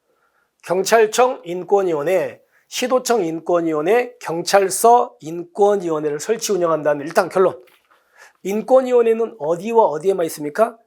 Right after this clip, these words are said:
경찰청과 시도청에만 있습니다. 여기 조심할 건 경찰서에는 없어요.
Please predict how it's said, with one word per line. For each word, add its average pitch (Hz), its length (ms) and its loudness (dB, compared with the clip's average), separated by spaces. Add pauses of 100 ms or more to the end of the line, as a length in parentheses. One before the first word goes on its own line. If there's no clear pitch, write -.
(240)
경찰청과 180 920 0 (360)
시도청에만 202 640 -6
있습니다. 135 500 -8
여기 170 220 -2
조심할 180 420 -2
건 269 260 2 (460)
경찰서에는 175 1400 -2
없어요. 139 640 -8